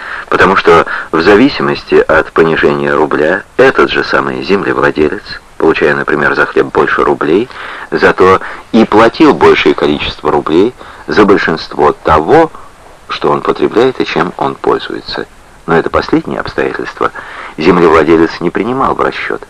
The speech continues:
так как, не будучи финансистом и экономистом, он не мог соображать зависимость одной цены от другой. Таким образом,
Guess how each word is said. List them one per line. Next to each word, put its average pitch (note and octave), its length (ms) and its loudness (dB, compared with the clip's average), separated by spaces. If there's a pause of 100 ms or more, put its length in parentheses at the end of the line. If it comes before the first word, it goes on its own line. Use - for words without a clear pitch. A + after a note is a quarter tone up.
(320)
так - 180 -2
как, - 280 -2 (100)
не E2+ 160 0
будучи C2 440 0
финансистом D2 720 -4
и D2+ 100 -2 (100)
экономистом, D2+ 680 -4 (420)
он D#2 440 -2
не F#2 220 2
мог - 520 2 (640)
соображать - 580 2
зависимость F#2+ 560 -2
одной - 420 0
цены - 360 -2 (560)
от D#2 180 0
другой. - 380 -2 (1200)
Таким F2 380 2
образом, D#2+ 460 0